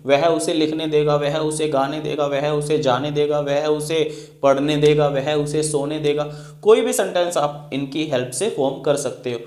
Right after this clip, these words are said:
ठीक है, जो आपको English conversation में बहुत ही ज़्यादा help करने वाले हैं, ठीक है। I hope आपको समझ आ गया होगा, ठीक है। एक बार दोबारा से short में बताता हूँ,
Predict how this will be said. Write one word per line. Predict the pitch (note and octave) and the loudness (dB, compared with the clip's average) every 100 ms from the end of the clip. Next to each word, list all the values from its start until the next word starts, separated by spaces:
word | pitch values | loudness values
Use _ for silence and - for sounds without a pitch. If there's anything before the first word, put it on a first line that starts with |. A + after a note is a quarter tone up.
| - - _ | -18 -20 _
ठीक | D#3 | -4
है, | G#3+ | -2
जो | E3+ | 2
आपको | C#3+ C3 D3+ | 2 2 -2
English | C#3 C#3+ D3+ | -2 -4 -4
conversation | D3 C3+ C3 B2 C3+ | -4 -4 -4 -6 -8
में | D#3+ E3 | -8 -6
बहुत | B2+ C3 | -6 -4
ही | B2+ | -2
ज़्यादा | A#2+ C3 | 0 0
help | G3+ C#3+ - - | 2 0 0 -4
करने | A#2 A2+ | -4 -2
वाले | A2+ A2+ | 0 0
हैं, | - - - - | -4 -12 -6 -4
ठीक | D3+ | -2
है। | - | 0
I | C3 | 0
hope | C3+ F3 F3 | 2 2 2
आपको | D3+ E3+ | 2 0
समझ | D#3 C#3+ D3+ | -2 -2 0
आ | D3+ | 0
गया | D3+ D3+ | 4 2
होगा, | D3+ F3 G#3+ - - - _ | 4 0 -2 -10 -20 -20 _
ठीक | C#3 | -2
है। | F3 E3+ | 0 2
एक | |
बार | D#3 C#3+ | 0 0
दोबारा | C3 B2+ C#3 | 0 2 2
से | D#3 D#3+ | 0 -2
short | D3+ C#3 | -2 -2
में | D#3 | -4
बताता | D#3 D3+ D#3+ | -4 -2 -2
हूँ, | F3+ - | -4 -6